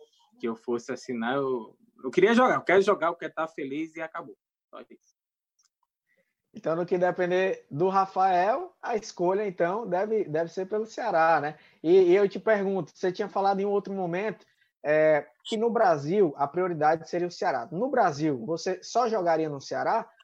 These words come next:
Speaker 2: ou poderia, nesse momento agora, jogar em outro clube? E também faço uma outra pergunta.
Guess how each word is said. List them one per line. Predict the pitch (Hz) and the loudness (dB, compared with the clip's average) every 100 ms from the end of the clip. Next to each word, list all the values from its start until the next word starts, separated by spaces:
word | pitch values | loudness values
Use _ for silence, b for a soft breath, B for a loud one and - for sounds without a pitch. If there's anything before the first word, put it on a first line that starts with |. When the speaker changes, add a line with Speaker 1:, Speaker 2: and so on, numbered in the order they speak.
| _ | _
Speaker 2:
ou | 180 | -4
poderia, | 175 202 180 185 190 180 | 0 0 4 4 2 0
nesse | 180 220 - | 0 0 -2
momento | 175 165 170 156 | -6 -4 -4 -4
agora, | 147 147 170 180 b b _ | 0 2 2 0 b b _
jogar | 143 151 156 | 0 2 2
em | 165 | 2
outro | 165 165 170 | 2 0 -2
clube? | 180 208 220 - | -2 0 0 -4
E | 233 | -4
também | 254 220 214 240 - | -2 0 -2 -4 -4
faço | 190 190 202 | -4 -2 -4
uma | |
outra | 196 190 | -4 -4
pergunta. | 202 196 175 160 127 | -4 -4 -4 -6 -10